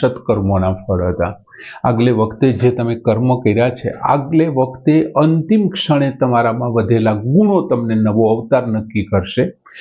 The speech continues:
પણ એ અવતારની અંદર તમે શું કરશો એ તમારા કર્મો, તમે કરેલા પૂર્વ કર્મો નક્કી કરશે. આપણે ત્યારે વાત કરી હતી કે અમુક ઘરે મોટા થતા કૂતરાઓ છે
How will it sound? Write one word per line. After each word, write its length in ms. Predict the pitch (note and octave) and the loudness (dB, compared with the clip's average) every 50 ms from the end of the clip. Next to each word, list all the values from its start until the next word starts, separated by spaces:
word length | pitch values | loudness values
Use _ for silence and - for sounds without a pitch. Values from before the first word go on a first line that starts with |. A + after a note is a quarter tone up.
| - - _ | -20 -10 _
પણ 120 | - A#2 A2 | 0 0 2
એ 140 | A#2 A#2 A#2 | 2 2 2
અવતારની 640 | A2 G#2+ A#2+ B2+ B2 - E3 E3 E3 E3 F3 E3+ D#3 | 2 2 0 -2 0 0 2 2 2 0 0 0 0
અંદર 280 | D3+ D3+ C#3+ D3 D3 | 0 2 2 0 0
તમે 220 | D3 C#3 C3 C3+ B2+ | 0 -2 -2 -2 -4
શું 320 | B2+ - - C3+ C3 A#2+ | -4 -2 0 0 0 2
કરશો 580 | - - A2+ A2 - - - A2+ G#2 G2+ G#2+ - _ _ _ _ _ _ _ - C#3 | 2 0 0 0 -2 -4 -2 -2 -2 -2 -4 -10 _ _ _ _ _ _ _ -2 0
એ 60 | C3+ | 0
તમારા 340 | C3+ A#2+ A2 G#2+ G2 G2 F#2+ | 2 2 0 2 2 0 0
કર્મો, 460 | F#2+ - B2 A2+ G#2+ A2+ F#2+ E2+ E2+ - | 0 0 0 0 2 0 0 -2 -2 0
તમે 180 | - B2+ B2+ B2+ | 0 0 0 0
કરેલા 380 | A2+ - A2 G2+ G2+ G2 G2 F#2+ | 0 0 0 0 2 2 2 0
પૂર્વ 420 | F#2+ - A#2+ A2 G#2 G2+ G#2 G#2 | 0 0 0 0 2 2 0 0
કર્મો 300 | G#2+ G2+ F#2+ F#2 F#2+ G2 | 0 0 0 2 2 2
નક્કી 300 | F#2 F#2 F#2+ - G#2 G2 | 2 0 0 0 -2 -2
કરશે. 360 | F#2+ G2+ F#2 - - - G2+ | 0 0 -2 -2 -4 -4 -2
આપણે 220 | F#2 G2 - A2+ A2 | 0 0 0 0 -2
ત્યારે 240 | G#2+ - G2+ G2+ | 0 0 0 0
વાત 320 | G#2 G#2 G2 F#2 F#2 - - | 2 2 0 0 -2 -4 -2
કરી 240 | C#3 C3+ C3+ A#2+ F#2+ | -2 0 0 0 -2
હતી 120 | A2 G#2+ | -2 -4
કે 120 | - - | -2 0
અમુક 320 | G2+ G2 G#2 A#2+ C3+ B2 B2+ | 0 2 2 2 0 0 -2
ઘરે 280 | - G#2 G#2+ G#2 A2 | -2 0 2 2 2
મોટા 380 | A2 A2 G2 G2 F#2+ - - C3 | 0 0 0 -2 -2 -2 -2 -2
થતા 320 | C3 - A#2+ A2 - G#2 | -2 -2 -4 -2 -2 -2
કૂતરાઓ 640 | G2+ G2+ - - G#2+ - - G#2+ G#2 G2 G2+ G2+ G2+ | -4 -4 -6 -14 -14 -8 -4 -2 0 0 0 0 -2
છે 320 | G2 G2+ - - G2 F2+ | -2 -4 -2 -2 -2 -2